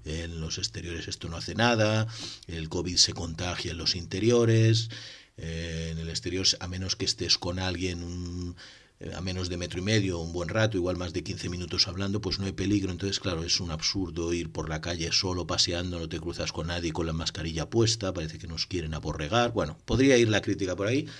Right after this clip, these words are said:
o simplemente puedo tener ganas de, de jugar, ¿no? Y hago esto. La nueva intimidad, eh, con mayúsculas, nueva intimidad. Aquí hago referencia a lo que se llamó, bueno, Pedro Sánchez, el presidente del gobierno español, tal,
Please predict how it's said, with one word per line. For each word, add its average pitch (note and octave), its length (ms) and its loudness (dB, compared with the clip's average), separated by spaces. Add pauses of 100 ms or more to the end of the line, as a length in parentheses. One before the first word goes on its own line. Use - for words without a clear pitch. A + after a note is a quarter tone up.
(1080)
o B2+ 100 4
simplemente D#3 500 6
puedo A#2 300 6
tener G2 260 4
ganas E2+ 300 0
de, E2+ 260 -2
de E2 120 -2
jugar, E2 440 -4
¿no? D#3 220 0
Y F#2+ 100 2
hago D#2 220 -2
esto. - 260 -6 (440)
La G2+ 180 2
nueva G#2+ 260 4
intimidad, C3+ 640 6 (720)
eh, D#2+ 240 -4
con D#2+ 160 -4
mayúsculas, B2+ 640 2
nueva F#2 320 -2
intimidad. G2+ 480 0
Aquí G#2+ 180 0
hago E2 180 -4
referencia E2 720 -6
a D#2 320 -6
lo D2+ 560 -6
que D#2 560 -6
se - 160 -6
llamó, E2 540 -6
bueno, D#2+ 240 -6
Pedro D#2+ 200 -6
Sánchez, - 380 -8
el D#2 140 -4
presidente D#2 360 -8
del D#2+ 80 -6
gobierno D#2 300 -6
español, G2+ 540 -2
tal, F#2+ 180 -2